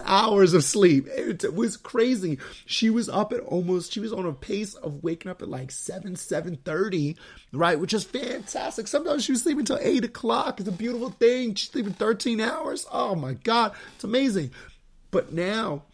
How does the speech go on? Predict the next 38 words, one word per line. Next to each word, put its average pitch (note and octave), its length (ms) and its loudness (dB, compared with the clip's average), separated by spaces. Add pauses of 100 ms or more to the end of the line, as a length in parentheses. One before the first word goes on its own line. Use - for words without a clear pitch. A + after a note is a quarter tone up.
(380)
as E3+ 80 0
soon A3 240 4
as G3+ 100 2
daylight G3 360 6
savings F3 380 0
time E3 200 0
hit, C#3 340 2
she - 380 -4
has D#3+ 240 -6
not D#3 640 -8
slept - 560 -6 (160)
past C#3+ 500 -4 (140)
six - 560 -8 (360)
thirty C#3+ 480 0 (300)
yet C3+ 460 -2 (100)
to - 140 -10
date. C3 500 -4
And C#3+ 100 -6
it's C3+ 200 -10
been D3 400 -4 (300)
almost D3 500 0
a C3 40 -6
week. B2+ 440 -2 (340)
Yes, E3 400 0
that D3+ 140 -6
is C3 100 -2
part F3 200 2
of C3+ 100 0
the C3+ 60 0
reason C3+ 380 0
why D#3+ 260 2
this C#3 160 -2
podcast D#3+ 480 0
is D#3 120 -4
coming F3+ 380 -2
to - 160 0
you D3+ 180 0
late, E3 460 4